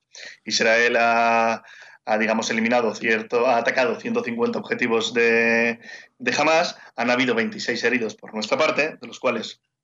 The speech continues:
una trabajadora tailandesa, eh, está grave, ya fuera de peligro, su vida ya no corre peligro. Eh,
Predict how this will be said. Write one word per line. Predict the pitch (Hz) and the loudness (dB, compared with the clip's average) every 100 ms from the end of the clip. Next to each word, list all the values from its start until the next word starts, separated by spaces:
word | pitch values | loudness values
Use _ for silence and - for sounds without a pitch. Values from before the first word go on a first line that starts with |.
| - | -6
una | 135 131 123 123 120 120 120 120 117 117 113 117 | 0 2 2 2 2 2 2 2 2 2 0 0
trabajadora | 113 110 117 120 117 117 117 113 | -2 0 0 2 4 2 0 0
tailandesa, | 113 117 117 135 - - _ - - - - - _ | -2 0 0 0 -2 -8 _ -20 -20 -20 -20 -20 _
eh, | 110 107 104 104 104 104 110 - | -10 -6 -4 -4 -2 0 -2 -2
está | - 117 | -2 0
grave, | 131 151 - - _ _ _ _ _ _ | 2 0 -2 -10 _ _ _ _ _ _
ya | 117 123 | -2 -2
fuera | 123 113 | 0 0
de | 220 | 0
peligro, | 147 160 165 277 - _ | 0 -2 -2 -8 -12 _
su | - - | -18 -10
vida | 107 104 | -2 0
ya | 104 | 0
no | 104 | -2
corre | 117 113 | -4 -2
peligro. | 143 170 196 - _ - - - _ | 0 0 -2 -6 _ -20 -20 -20 _
Eh, | - 110 107 107 110 113 | -4 0 0 2 2 0